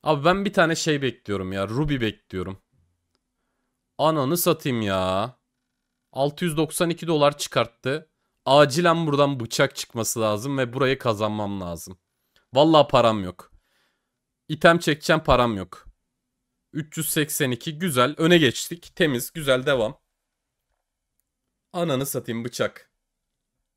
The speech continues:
Neyse on dolar falan fark var. On dolar fark var. Güzel. On dolar eder bu. Öndeyiz. Öndeyiz arkadaşlar. Bu kasadan da hadi bir tane lan.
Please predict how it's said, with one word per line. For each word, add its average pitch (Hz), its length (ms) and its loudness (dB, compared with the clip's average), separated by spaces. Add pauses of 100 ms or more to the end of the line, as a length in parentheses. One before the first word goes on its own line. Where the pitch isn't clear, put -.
(880)
Neyse 180 380 0
on 208 240 2
dolar 160 300 6
falan 156 260 2
fark 143 320 -2
var. 131 220 -2 (120)
On 202 220 0
dolar 151 240 6
fark 139 340 -4
var. 139 120 -4 (960)
Güzel. 170 500 0
On 185 200 0
dolar 151 240 4
eder 135 400 -2
bu. 120 240 -12 (1160)
Öndeyiz. 180 580 -2 (120)
Öndeyiz 180 420 0
arkadaşlar. 120 720 -2
Bu 226 80 -8
kasadan 135 520 4
da 147 60 4
hadi 156 220 2
bir 180 120 -4
tane 117 220 4
lan. 92 320 -4